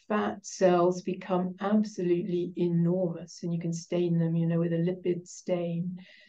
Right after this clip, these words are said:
So I'm not sure what larval cell type you're thinking of, but depending on how, you know, they, um, divide, that would, that would be a barrier.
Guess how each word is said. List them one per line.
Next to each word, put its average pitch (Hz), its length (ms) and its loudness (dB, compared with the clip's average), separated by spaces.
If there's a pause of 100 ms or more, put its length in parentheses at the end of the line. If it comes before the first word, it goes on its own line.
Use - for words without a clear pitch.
(120)
So 180 400 8
I'm 196 160 8
not 220 160 6
sure 202 260 2
what 185 220 2
larval 190 300 2
cell 185 240 -2
type 180 260 -4
you're 180 160 -4
thinking 190 500 -4
of, 165 360 2 (560)
but 180 400 4 (140)
depending 196 480 0
on 175 160 4
how, 180 640 2 (480)
you 180 160 0
know, 170 320 2 (140)
they, 170 600 2
um, 165 560 -2
divide, 170 920 -2 (380)
that 185 200 -2
would, 180 300 -2
that 180 200 0
would 175 200 -4
be 165 160 -2
a 165 60 -2
barrier. 170 600 -4